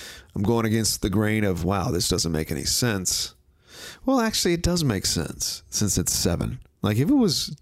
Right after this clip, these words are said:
ten or, no, if it was lower than that, if it was, like, five or six or four, four, five or six, then I might, I might lean Giants. But I think this is about right. So strike that from the record. There, there is, there is no,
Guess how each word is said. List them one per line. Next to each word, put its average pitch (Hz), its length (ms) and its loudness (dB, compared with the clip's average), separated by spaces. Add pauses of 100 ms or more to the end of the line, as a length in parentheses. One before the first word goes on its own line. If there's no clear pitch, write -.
ten 107 260 2
or, 104 220 0
no, 143 260 0
if 143 100 2
it 165 40 2
was 123 180 2
lower 113 380 4
than 160 140 0
that, 160 140 -2
if 160 120 2
it - 20 6
was, 143 140 2
like, 104 140 0
five 113 360 0
or 101 60 0
six 127 400 0
or 95 80 -4
four, 160 440 2 (380)
four, 143 160 2
five 143 180 2
or 127 60 2
six, - 600 0
then 117 180 0
I 110 80 2
might, 107 300 0
I 101 100 2
might 101 220 2
lean 92 240 2
Giants. 73 500 0 (800)
But 202 140 2
I 208 80 2
think 175 180 2
this 131 160 2
is 104 140 2
about 87 320 0
right. 71 260 -2 (400)
So - 140 0
strike 135 360 0
that 107 140 0
from 90 160 0
the 85 80 2
record. 80 320 0
There, 104 220 2
there 113 240 2
is, - 340 0 (140)
there 113 180 2
is 104 140 0
no, 95 300 0